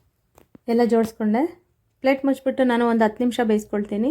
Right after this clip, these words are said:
ಹತ್ತು ನಿಮಿಷದ ಒಳಗಡೆನೇ ತೆಗಿಬೋದು. ನೋಡಿ, ಎಷ್ಟು ಚೆನ್ನಾಗಿ ಬೆಂದಿದೆ, ಗೊತ್ತಾಗುತ್ತೆ ಬೆಂದಿರೋದು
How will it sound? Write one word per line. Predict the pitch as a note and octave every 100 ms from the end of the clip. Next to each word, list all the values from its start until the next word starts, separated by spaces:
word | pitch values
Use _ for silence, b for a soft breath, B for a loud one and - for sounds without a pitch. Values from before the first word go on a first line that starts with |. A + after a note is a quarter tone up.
| D#4+
ಹತ್ತು | G#3 G#3 C4
ನಿಮಿಷದ | C4 C4 B3
ಒಳಗಡೆನೇ | G#3+ A3 A#3 B3+ C4 A3
ತೆಗಿಬೋದು. | G#3 A3 G#3+ G3 A#3 E4 - _ _ A3
ನೋಡಿ, | G3+ G#3
ಎಷ್ಟು | - -
ಚೆನ್ನಾಗಿ | G#3 G#3+ G#3
ಬೆಂದಿದೆ, | G3+ G3+ G3+ B3 E4+ - _ _ _ _
ಗೊತ್ತಾಗುತ್ತೆ | A#3+ A#3+ C4 B3+ A3 G#3
ಬೆಂದಿರೋದು | G#3 G#3 G3+ G3+